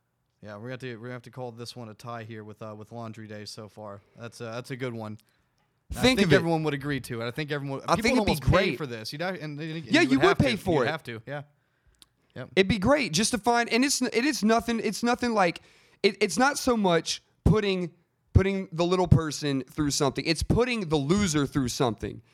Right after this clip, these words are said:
Speaker 2: Just, just think of it, having some, it, it's like when I think of, uh, those, those old cartoons with, uh, with Rocky and Muggsy.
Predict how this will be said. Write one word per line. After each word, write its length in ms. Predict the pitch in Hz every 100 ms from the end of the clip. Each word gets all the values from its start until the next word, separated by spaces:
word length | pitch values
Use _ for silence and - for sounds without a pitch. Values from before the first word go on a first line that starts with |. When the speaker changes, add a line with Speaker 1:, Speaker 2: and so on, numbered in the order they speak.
| _ _ _ _
Speaker 2:
Just, 380 | - 202 - -
just 240 | 156 196 -
think 140 | 226
of 60 | 185
it, 100 | 160
having 320 | 180 185 190
some, 320 | - 175 175
it, 180 | 170 -
it's 140 | 165
like 160 | 180 170
when 100 | 175
I 60 |
think 200 | 170 185 170
of, 120 | 156
uh, 260 | 151 139 123 _ _ _
those, 480 | - 160 156 143 - - - -
those 160 | 147 147
old 160 | 175
cartoons 640 | 170 160 147 180 160 139 123
with, 280 | 131 127 139
uh, 240 | 123 117
with 140 | 117 127
Rocky 500 | 127 151 151 165 143
and 80 | 123
Muggsy. 500 | 135 147 139 165 165